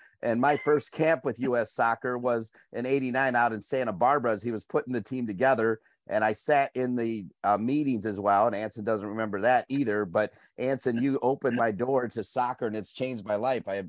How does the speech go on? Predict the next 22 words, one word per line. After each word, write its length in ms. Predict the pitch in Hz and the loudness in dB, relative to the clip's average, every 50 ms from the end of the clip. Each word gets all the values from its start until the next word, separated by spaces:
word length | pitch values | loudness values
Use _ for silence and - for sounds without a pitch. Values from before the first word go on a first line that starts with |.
| - - | -10 -14
you 100 | - 101 | -12 -10
know, 80 | 90 90 | -8 -6
met 180 | 95 117 101 104 | -6 -6 -6 -6
my 120 | 104 104 | -8 -8
twenty-eight 540 | 98 - - 123 123 123 123 123 123 120 - | -8 -8 -10 -10 -8 -4 -4 -2 -2 -4 -4
year 300 | 113 123 123 123 113 104 - _ _ _ _ _ _ - | -4 -2 -2 -2 -2 -4 -10 _ _ _ _ _ _ -4
wife 320 | 107 127 135 139 127 107 | 0 0 0 0 -2 -4
as 160 | 123 104 92 | -8 -8 -4
well 260 | 98 123 135 139 135 127 | 0 2 4 4 4 2
through 220 | - - 117 110 | -2 -4 -6 -6
U 240 | 110 110 120 117 113 | -4 -2 0 2 2
S 140 | 101 - - | 0 0 0
Soccer. 500 | - 113 113 113 - - 120 113 107 - _ _ _ | 2 2 2 2 2 0 0 0 -2 -4 _ _ _
So 140 | - - 123 | -8 -4 -4
we 80 | 123 113 | -4 -2
can 100 | 123 127 | -2 -2
always 180 | 127 123 113 | -2 -2 -2
laugh 260 | 110 123 127 131 - | -2 -4 -4 -4 -4
about 260 | 123 113 123 120 104 90 | -4 -4 -2 -2 -2 -2
that 200 | 131 135 131 120 | -2 -2 -2 -2
as 140 | 110 98 | -4 -4
well, 400 | 113 117 131 135 131 117 113 101 | 0 2 4 6 6 6 4 2